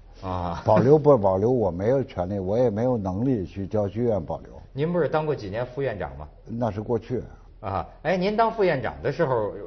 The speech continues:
Speaker 1: 呃，管什么呢？
Speaker 2: 呃，基本上叫做不务正业。
Speaker 1: <laughs> 怎么说？干什么呢？
Speaker 2: 呃，不管什么。
Speaker 1: <laughs> 不管什么。
Speaker 2: 对，这提供，提供就要剧目，呃，排戏，我也，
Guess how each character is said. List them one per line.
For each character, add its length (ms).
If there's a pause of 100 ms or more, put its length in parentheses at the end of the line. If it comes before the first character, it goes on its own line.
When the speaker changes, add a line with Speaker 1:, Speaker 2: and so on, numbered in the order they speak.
(140)
Speaker 1:
呃， 60
管 240
什 120
么 60
呢？ 120 (400)
Speaker 2:
呃， 500 (500)
基 160
本 220
上 180
叫 160
做 300
不 260
务 60
正 200
业。 200 (300)
Speaker 1:
<laughs> 360
怎 100
么 120
说？ 200 (200)
干 120
什 140
么 60
呢？ 100
Speaker 2:
呃， 160
不 160
管 220
什 100
么。 180 (540)
Speaker 1:
<laughs> 120
不 200
管 240
什 60
么。 60
Speaker 2:
对， 320
这 100
提 220
供， 120
提 140
供 180
就 80
要 220 (160)
剧 160
目， 400 (720)
呃， 580 (160)
排 180
戏， 440 (480)
我 200
也， 140